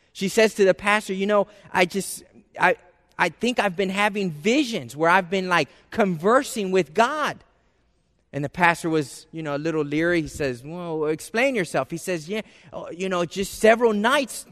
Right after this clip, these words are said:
uh, you know, during the week, I just go into this vision, into this trance, and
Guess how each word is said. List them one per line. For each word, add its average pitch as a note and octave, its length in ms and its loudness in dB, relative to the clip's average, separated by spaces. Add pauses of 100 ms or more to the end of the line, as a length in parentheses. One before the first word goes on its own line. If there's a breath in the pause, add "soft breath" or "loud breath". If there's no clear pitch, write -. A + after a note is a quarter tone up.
(180)
uh, - 100 -16 (320)
you G3 140 -2
know, E3+ 200 2
during G#3 400 0
the F#3+ 100 4
week, G#3+ 480 0 (340 soft breath)
I F#3 120 4
just F#3+ 240 -2
go A3+ 180 6
into A3+ 300 0
this F#3+ 240 2
vision, A3 480 2
into F3 240 -4
this E3+ 220 0
trance, C4+ 600 -4
and D#3+ 140 -2